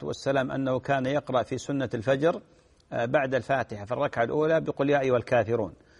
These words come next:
وفي الركعة الثانية بعد الفاتحة بقل هو الله أحد. وأيضًا ثبت عنه صلى الله عليه وآله وسلم أنه كان يقرأ أحيانًا آه، في الركعة الأولى في سنة الفجر بعد الفاتحة،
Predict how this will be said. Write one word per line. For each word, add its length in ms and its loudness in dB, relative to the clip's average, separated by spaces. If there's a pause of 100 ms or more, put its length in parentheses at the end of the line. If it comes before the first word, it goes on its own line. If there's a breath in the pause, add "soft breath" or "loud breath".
(260 soft breath)
وفي 140 -4
الركعة 380 0
الثانية 440 0
بعد 260 0
الفاتحة 440 0
بقل 280 -2
هو 120 2
الله 260 6
أحد. 220 -2 (720 soft breath)
وأيضًا 420 4
ثبت 360 2
عنه 260 0
صلى 260 -2
الله 380 2
عليه 380 0
وآله 340 2
وسلم 400 -4
أنه 260 -2
كان 260 0
يقرأ 380 0
أحيانًا 580 0 (520 soft breath)
آه، 140 0
في 220 -2
الركعة 300 0
الأولى 300 0
في 120 -6
سنة 380 -2
الفجر 340 0
بعد 260 0
الفاتحة، 640 -2